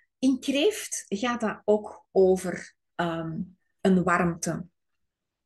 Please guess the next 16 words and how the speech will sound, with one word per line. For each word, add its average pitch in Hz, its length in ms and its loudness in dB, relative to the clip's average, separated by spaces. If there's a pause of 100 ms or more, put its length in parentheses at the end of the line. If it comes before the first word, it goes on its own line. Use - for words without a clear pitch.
(560)
een, 175 480 2
een 170 320 -4
huiselijkheid, 175 1080 0
een 165 300 -12
thuis 190 460 -4
voelen. 165 640 -10 (800)
Dus - 400 -4
uw 214 360 -4
thuis 269 460 -2
voelen 226 420 -2
ergens 220 560 -2
vanuit 208 520 -2
uw 196 180 -2
ziel, 226 760 -2 (800)
vissen, 247 500 -4 (360)
Saturnus, 202 1000 -6